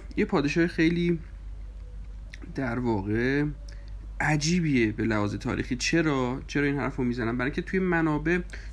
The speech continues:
دو تا چهره کاملاً متفاوت از این پادشاه به تصویر کشیده شده. منابع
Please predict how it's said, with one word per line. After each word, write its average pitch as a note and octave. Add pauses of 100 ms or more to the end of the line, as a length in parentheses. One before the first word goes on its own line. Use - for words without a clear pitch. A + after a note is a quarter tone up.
(120)
دو F3
تا G#3
چهره E3+
کاملاً E3+
متفاوت F3
از B2+
این C3
پادشاه C3 (560)
به C#3+
تصویر D3
کشیده C#3
شده. - (480)
منابع D#3+